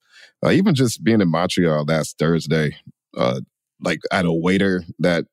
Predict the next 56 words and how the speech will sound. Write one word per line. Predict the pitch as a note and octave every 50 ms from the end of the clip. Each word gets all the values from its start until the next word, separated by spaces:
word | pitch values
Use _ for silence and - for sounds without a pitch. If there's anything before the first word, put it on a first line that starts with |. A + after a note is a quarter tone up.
| _ -
had | - G2+ E2 D2+ C#2
went | D2+ G2+ F2
to | - -
a | C#3+
Pistons | - - F#2+ F2 - E2+ -
game | - F2 E2+ E2+ D#2+
before. | E2+ E2+ - - F2 F2+ E2+ E2 D2+
I | D2+
had, | D#2 D#2+ D2+ D2+ D2 D2+ _ _ - - - - _ -
like, | - -
I | F2+
went | F#2+ F2
to | - -
some | - G#2 F#2+ F2
vintage, | C2+ F2 F2+ F2 - - F2 E2 D2+ C#2 - - - -
uh, | D2 D2+ D2+ D2 B1+ _ _ -
clothing | - E2+ E2+ E2+ F2 E2
store | - - - F2+ F2 E2+ D#2+
and, | D2+ C#2+ C#2
like, | D2+ D2+ D2 C#2+ _ _ _ _ -
you | -
know, | G2 E2
the | D2 D2+
guy | D#2 C#2 E2+ E2 D#2+ D#2+
there | C#2+ D#2+ E2 E2 E2 D#2+ D#2 _ -
was | F2 G2 F#2+
actually | G2 G2+ - G2
born | F2+ D2+ G#2 G#2 G2
in | F2+ D#2
Windsor, | D#2 F2+ G#2 G#2 E2 F2 F2+ F2 - - -
you | - F#2+
know, | E2+ E2+
so | E2 - G2+
he | G#2+ G2+ F#2+ F#2+
had, | F2+ G2 F#2+ G2 F#2+ - - G#2+ _ _ - - - - - - - - -
uh, | - F2 F2+ F2+ E2+ E2+ D2+
you | -
know, | G2+ F#2+
some | - - F2
Pistons | - - F#2+ F2+ - E2+ D#2+
fandom | - - E2+ E2 D#2+ E2 D#2+ D#2+
in | E2+ E2
him. | E2 D#2+ D2+
So | - - - F2 D#2 D2 C#2 - _ _ -
they, | - C#3 G3+ F3+ D3+ - - _ -
I | - -
mean, | D3 C3+ B2+
I | D3
feel | C#3 C#3+ C3
like | A#2 -
they're, | A2+
like, | A2+ G#2+ G#2
a | F2+
low-key | E2 E2 F#2+ F#2+ - - G2 F2+
team | D#2+ - E2 E2 E2+ E2 D#2
that's, | D#2 D2 - - -